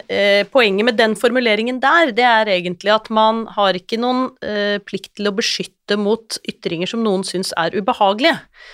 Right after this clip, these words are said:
Så finnes det en rekke ubehagelige ytringer som også er ulovlige, ikke sant? Trakassering og andre ting, og der har man heldigvis etter hvert gode rapporteringsmekanismer og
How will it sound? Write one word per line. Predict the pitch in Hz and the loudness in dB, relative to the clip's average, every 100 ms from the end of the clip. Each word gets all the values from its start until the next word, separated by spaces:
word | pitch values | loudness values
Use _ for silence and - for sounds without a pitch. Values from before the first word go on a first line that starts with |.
| - | -18
Så | - 233 233 | -4 -4 -2
finnes | 226 190 - | -2 -4 -2
det | 220 | -2
en | 220 | 0
rekke | 214 - 202 | -2 -2 0
ubehagelige | 208 185 190 185 | 2 2 0 -6
ytringer | 170 170 | -8 -8
som | 196 | -8
også | - - 175 | -4 0 2
er | 196 | 2
ulovlige, | 180 165 185 262 254 | 0 -2 -2 -4 -4
ikke | |
sant? | - 175 | -4 -6
Trakassering | - - 214 - - 185 165 175 202 | -6 -6 -6 -6 -4 -2 -2 -2 0
og | 208 185 | 0 -2
andre | 175 | -2
ting, | 247 269 | -2 0
og | 208 196 | 0 2
der | 214 | 2
har | 220 185 | 2 0
man | 175 190 | 0 -4
heldigvis | 185 151 170 - - | -6 -6 -8 -8 -12
etter | - 175 | -6 -6
hvert | 175 185 | -4 -4
gode | 196 175 185 190 - - - - 190 208 202 | -2 2 2 2 -4 -20 -18 -6 -4 -4 -2
rapporteringsmekanismer | 156 135 160 160 156 170 165 - 180 185 | -4 -4 -8 -10 -6 -4 -4 -4 -2 2
og | 180 185 | 2 2